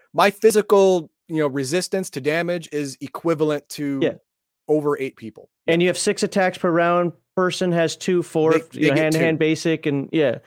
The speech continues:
Speaker 2: So you're definitely a step above most of the things. Not everybody you're gonna be fighting is gonna be a, a
Speaker 1: No.
Speaker 2: super-
Speaker 1: No, but, but the hand-to-hand attacks alone,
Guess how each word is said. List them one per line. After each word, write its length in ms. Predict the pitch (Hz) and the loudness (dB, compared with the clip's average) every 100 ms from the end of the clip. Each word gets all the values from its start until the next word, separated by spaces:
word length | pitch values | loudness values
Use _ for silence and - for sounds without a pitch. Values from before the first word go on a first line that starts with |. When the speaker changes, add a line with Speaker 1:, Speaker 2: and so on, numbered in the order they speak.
| - - | -20 -8
Speaker 2:
So 380 | - 185 160 143 - _ - | 0 2 2 -2 -14 _ -6
you're 300 | 160 165 208 | -2 0 0
definitely 520 | - 214 220 208 208 | 0 0 0 0 0
a 60 | 190 | 0
step 360 | - 202 196 | 0 0 0
above 460 | 175 139 175 156 135 | -2 0 2 2 0
most 300 | 160 165 - | 0 0 0
of 40 | |
the 80 | 165 | -2
things. 220 | 165 139 | -2 0
Not 160 | 208 233 | -2 0
everybody 520 | 202 208 220 180 160 | 0 2 2 2 0
you're 80 | 151 | 0
gonna 100 | 143 | 0
be 80 | 123 | -2
fighting 380 | 196 214 131 120 | 0 0 0 -4
is 120 | - | -2
gonna 220 | 139 123 | -2 0
be 180 | 127 117 | 0 0
a, 120 | 104 | 0
a 160 | - 127 | 0 -4
Speaker 1:
No. 60 | |
Speaker 2:
super- 220 | - 147 _ _ _ _ _ _ _ _ _ _ _ _ | -2 -4 _ _ _ _ _ _ _ _ _ _ _ _
Speaker 1:
No, 140 | 175 156 | 0 0
but, 180 | 165 185 | 0 -2
but 140 | 185 | -2
the 80 | 175 | 0
hand-to-hand 400 | 247 285 233 180 | 0 0 -2 -4
attacks 340 | 202 214 - | 0 -2 0
alone, 680 | 151 147 147 233 147 117 123 | -2 0 4 4 4 -2 -12